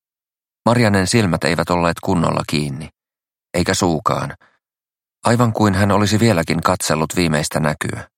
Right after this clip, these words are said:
kuin olisi aikonut sanoa hänelle jotain kaikkein viimeisellä hetkellä.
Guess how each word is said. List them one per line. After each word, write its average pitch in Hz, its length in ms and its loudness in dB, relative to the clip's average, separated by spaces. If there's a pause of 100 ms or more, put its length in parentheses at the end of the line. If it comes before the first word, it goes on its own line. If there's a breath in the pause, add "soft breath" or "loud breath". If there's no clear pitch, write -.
(420)
kuin 90 200 2
olisi 87 260 0
aikonut 90 380 0
sanoa 98 340 0
hänelle 80 320 0
jotain 80 480 -2
kaikkein 85 520 -2
viimeisellä 78 520 0
hetkellä. - 520 -6